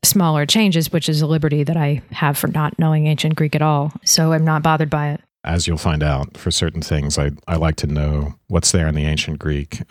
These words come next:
Speaker 2: just because it does, it, it drives the interpretation. It tells you what the playwright is doing. So, for instance, in the Green translation, this fourth and fifth lines, "The town is heavy with a mingled burden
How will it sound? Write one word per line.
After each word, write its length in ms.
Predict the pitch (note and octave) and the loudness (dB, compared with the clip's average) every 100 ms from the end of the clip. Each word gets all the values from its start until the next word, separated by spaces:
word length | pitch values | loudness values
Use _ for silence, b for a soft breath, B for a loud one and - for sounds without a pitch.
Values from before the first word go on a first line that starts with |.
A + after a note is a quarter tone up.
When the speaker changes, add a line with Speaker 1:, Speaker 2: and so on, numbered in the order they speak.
| - A#3 | -16 -4
Speaker 2:
just 180 | G2+ - | 0 0
because 240 | G2 F#2+ | 0 0
it 80 | F2 | 0
does, 380 | E2+ E2 D#2 - - | 0 0 0 -6 -8
it, 200 | A2 - | -8 -6
it 160 | - G#2 | -4 0
drives 360 | A2 G#2+ G#2+ F2 | 4 4 4 0
the 60 | |
interpretation. 580 | F#2+ F#2+ - G2+ F#2 G2 | -2 -2 0 0 0 0
It 140 | F2 | -2
tells 380 | - F#2+ F2+ D#2+ | 0 0 0 -2
you 140 | E2+ D#2+ | -4 -2
what 260 | D#2+ D#2 - | -2 -4 -4
the 500 | D#2+ D2 C#2+ C#2 C#2+ _ - | -6 -4 -4 -8 -12 _ -2
playwright 420 | F2 D#2 C#2+ C#2 | 0 0 -2 -4
is 140 | C#2 | -6
doing. 300 | C#2+ B1+ A#1 | -6 -6 -6
So, 160 | - G2 | -2 0
for 160 | - F#2 | 0 0
instance, 560 | - F2+ D2+ - - - | 0 -2 -2 -4 -6 -2
in 160 | F#2+ | -2
the 80 | E2 | 0
Green 200 | A2 A#2 | 2 2
translation, 1040 | A2+ A2 G2 F#2+ F2+ - F2+ E2 D#2+ D2+ - _ - | 2 2 2 0 0 0 -2 -2 -4 -8 -14 _ -8
this 460 | D2+ - - - - _ - | -6 -4 -8 -10 -16 _ -8
fourth 540 | - E2+ - - - _ | 0 0 0 -8 -16 _
and 120 | E2 D2+ | -8 -4
fifth 200 | E2+ E2+ | -4 -2
lines, 400 | D#2 D2+ D2 - | 0 0 -2 -2
"The 80 | |
town 340 | F2 - G2 F#2+ | -2 0 2 2
is 140 | F2 | 0
heavy 240 | F#2 F2 E2 | 0 0 -2
with 120 | D#2+ | -2
a 40 | |
mingled 480 | D2+ E2+ F#2 F2+ E2 | -2 -2 0 0 0
burden 640 | D#2 D#2 D2+ D2+ D2+ D2 | 0 0 0 -2 -2 -4